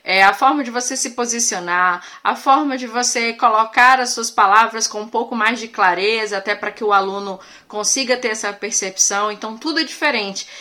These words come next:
Então, eu acho que esse livro, ele é fantástico pra que você tenha essa clareza se você quiser trabalhar com E A D,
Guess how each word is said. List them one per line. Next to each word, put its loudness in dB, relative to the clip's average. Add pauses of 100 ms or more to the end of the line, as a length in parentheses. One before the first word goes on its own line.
(120)
Então, 2
eu 6
acho 6
que -6
esse 0
livro, 0
ele 0
é 0
fantástico 2 (300)
pra 2
que -10
você -2 (180)
tenha 0
essa -2
clareza 2 (320)
se -8
você -4
quiser -4
trabalhar 0
com -4
E 2
A 2
D, -8